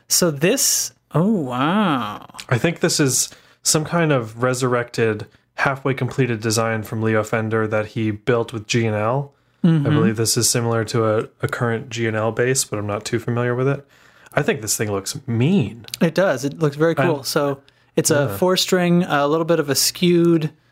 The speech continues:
Speaker 1: um, jazz bass body shape.
Speaker 2: Yeah.
Speaker 1: Wouldn't you say? Um,
Speaker 2: Yeah, a little bit offset waist.
Speaker 1: yeah, and the, it's got the J bass pickup positions, but the pickups are, tell me what these are, Derek.
Speaker 2: Uh, that's a great question.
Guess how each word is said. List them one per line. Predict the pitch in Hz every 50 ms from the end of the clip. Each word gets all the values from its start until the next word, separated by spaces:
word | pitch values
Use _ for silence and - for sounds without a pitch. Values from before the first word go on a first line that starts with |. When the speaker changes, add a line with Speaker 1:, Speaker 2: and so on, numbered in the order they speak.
| _ _ _ _ _ -
Speaker 1:
um, | 147 139 139 135 135 131 131 127 131 131
jazz | 127 - 143 135 143 143 139
bass | - 160 147 143 143 - - - - - _ _ _
body | - 139 135 139 147
shape. | 139 - - 165 165 170 - - - _ _ _ _ _ _ _ _ _ _ _ _ -
Speaker 2:
Yeah. | 120 110
Speaker 1:
Wouldn't | 104 151 156 147
you | 160
say? | 147 - - 160 165 165 170 175
Um, | 165 - 143 135 135 139 135 135 135 131 131
Speaker 2:
Yeah, | - 151 143 127
a | 123
little | 131 151 151 143
bit | 135 135 117
offset | 113 110 110 - - - 117 -
waist. | 113 113 107 107 104 - - - - _ _ _ _ -
Speaker 1:
yeah, | 190 190 175 147 131 123 151
and | 151 151 156
the, | 151 151 147 156 - - 226
it's | 196 165 156 -
got | - 170 156 -
the | - 147 143 143 139 139 139 135 139 139
J | - - - 156 156
bass | 156 175 165 165 160 - - - - - - _ _
pickup | - - 170 - 190 151 - -
positions, | 156 135 139 165 156 - - 135 131 131 -
but | - 139 -
the | 135 127
pickups | - - 190 - 156 131 135 143 - - - - - - - _ -
are, | - 139 139 135 135 135 135 135
tell | - - 175
me | 185 175
what | 156 139
these | - 143 127 127
are, | 127 123 117 117 117
Derek. | - 110 113 - - - - - - _ _ _ _ _ _ _ _ _ _ _ -
Speaker 2:
Uh, | - 123 123 127 127 127 127 127 127 127 123 123
that's | 123 123 113 -
a | 131
great | 120 117 110 107 - -
question. | - 110 101 - - - -